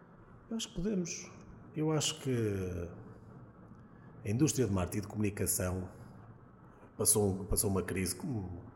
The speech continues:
todo o país passou. Passou uma crise muitas vezes de identidade, uma crise financeira, uma crise de budget, mas acho que neste momento está cada vez mais forte.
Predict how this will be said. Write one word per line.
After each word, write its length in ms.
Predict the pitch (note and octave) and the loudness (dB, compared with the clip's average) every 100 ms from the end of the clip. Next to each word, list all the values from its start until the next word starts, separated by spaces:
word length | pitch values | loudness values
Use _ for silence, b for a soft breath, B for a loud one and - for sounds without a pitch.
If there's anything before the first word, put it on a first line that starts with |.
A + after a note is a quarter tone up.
| - - - | -20 -20 -8
todo 180 | - G#2+ | 0 0
o 40 | G2+ | 6
país 200 | - - | 6 6
passou. 380 | E2+ - C2 - - - B B B B - | 0 0 -2 -8 -18 -20 B B B B -12
Passou 260 | A2+ - G2 | -6 0 2
uma 140 | F#2+ | 2
crise 260 | F#2 F#2+ F2+ | 2 0 0
muitas 180 | F2 E2+ | -2 -2
vezes 260 | F#2 E2+ | -2 -2
de 60 | E2+ | -2
identidade, 580 | F2 - E2 F#2 G2 F2+ | -4 -2 -2 2 2 2
uma 200 | F2 E2+ | 0 -2
crise 680 | F#2 E2+ E2+ E2 D#2+ D#2 | -2 -2 -2 -4 -6 -6
financeira, 600 | - - D2+ C#2 - F#2+ F#2 | -6 -8 -6 -2 0 0 0
uma 120 | E2 | -2
crise 340 | - F2+ E2 | -4 -4 -4
de 80 | - | -6
budget, 580 | - F2+ F#2 F#2 - - - B B - - - - | -6 -4 -4 -6 -8 -14 -16 B B -20 -20 -20 -4
mas 200 | G2+ G#2+ | 2 4
acho 180 | C3 - | 2 2
que 60 | |
neste 220 | B2+ B2+ A#2+ | 0 0 0
momento 240 | B2+ C3+ | 0 0
está 280 | - C#3 C3+ | -2 -4 -4
cada 220 | - C3+ | -2 0
vez 140 | C3+ | 2
mais 160 | C3+ D3+ | 4 2
forte. 420 | - F#3+ - - | 4 2 0 -8